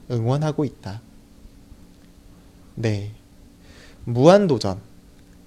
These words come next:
일 박 이 일 같은 인기 있는 예능 프로그램부터 쇼 음악 중심 같은 음악 프로그램까지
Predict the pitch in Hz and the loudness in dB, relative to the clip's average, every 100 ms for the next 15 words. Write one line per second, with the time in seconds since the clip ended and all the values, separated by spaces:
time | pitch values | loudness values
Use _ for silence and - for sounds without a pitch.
0 | - 147 147 156 147 113 110 170 262 - | 0 2 6 6 6 2 0 2 0 -8
1 | - - - - - 120 - 151 143 - | -20 -20 -20 -16 -6 -6 2 2 2 -4
2 | - 139 160 190 226 220 202 208 143 110 | -4 0 2 2 2 4 4 2 2 0
3 | 135 160 - 156 127 104 - 156 180 202 | 0 -2 0 0 0 -4 -2 0 0 -2
4 | - - - - - - 247 180 135 147 | -14 -20 -20 -20 -4 2 6 6 4 0
5 | - 117 120 110 104 - 165 139 - - | -2 -4 -4 -8 -8 -2 0 0 -6 -20
6 | - 139 190 233 - 185 147 120 92 92 | -6 2 2 2 4 4 4 -2 -6 -8
7 | - | -10